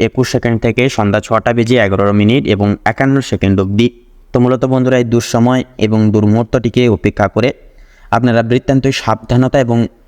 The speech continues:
সচেতনতা অবলম্বন এবং বিবৃতি করে চলবেন। এছাড়াও আজকের ক্ষেত্রে এবং আজকের দিনে অভিজিৎ মুহূর্ত তথা শুভ সময় বেলাটি হচ্ছে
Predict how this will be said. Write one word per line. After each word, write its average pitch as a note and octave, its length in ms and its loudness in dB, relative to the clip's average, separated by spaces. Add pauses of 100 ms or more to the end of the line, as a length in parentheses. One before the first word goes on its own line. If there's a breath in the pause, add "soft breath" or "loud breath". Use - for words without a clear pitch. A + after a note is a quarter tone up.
(300)
সচেতনতা A#2+ 680 0 (220)
অবলম্বন C#3+ 480 2
এবং A2 140 2 (100)
বিবৃতি G#2+ 360 0
করে A2 220 -2
চলবেন। A2 380 0 (520)
এছাড়াও E3 380 0
আজকের C3 220 -4
ক্ষেত্রে C3+ 260 -2
এবং B2+ 140 0 (100)
আজকের A2+ 300 -2
দিনে A2 180 2 (180)
অভিজিৎ A#2+ 380 2 (100)
মুহূর্ত A2+ 280 0 (160)
তথা B2 200 0
শুভ A2 220 -2 (100)
সময় G#2+ 340 0
বেলাটি G2+ 300 0
হচ্ছে - 300 0